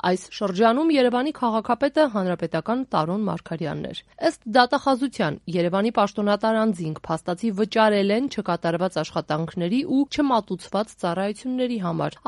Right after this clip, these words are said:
առանց բանկային երաշխիքի տարեկան համաձայնագրեր են կնքել, մինչդեռ այդ պայմանագրերի համար երաշխիքի առկայությունը պարտադիր է եղել։ Ըստ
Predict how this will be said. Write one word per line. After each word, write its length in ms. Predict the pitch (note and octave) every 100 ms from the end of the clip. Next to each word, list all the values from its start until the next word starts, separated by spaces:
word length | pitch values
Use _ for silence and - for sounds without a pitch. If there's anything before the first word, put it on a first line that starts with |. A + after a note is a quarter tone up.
| C#4
առանց 280 | C#4+ A#3+ E3+
բանկային 560 | F3 F3+ F3 F#3+ G3 F#3 D#3
երաշխիքի 600 | D#3 E3 - A3 - D4 -
տարեկան 420 | A#3+ B3 B3 C4+ A3+
համաձայնագրեր 880 | G3 G3+ G3 G3+ G#3 A3 A3+ C4
են 140 | B3 F#3+ E3
կնքել, 420 | E3+ D#3 F3 D#3 D#3+
մինչդեռ 460 | D#3+ - E3 D3+ -
այդ 240 | E3 E3+ -
պայմանագրերի 680 | A3 A#3 B3 A#3 B3+ B3+ A#3
համար 340 | A#3+ B3 B3+ -
երաշխիքի 520 | A3+ G3 - F#3 - G3
առկայությունը 640 | G3 F#3 F#3+ F3+ G3+ F#3 F3
պարտադիր 560 | A3 G#3+ G#3 E3+ E3 D3
է 60 | D3
եղել։ 340 | D3 D3 C#3+ - -
Ըստ 160 | D#4 -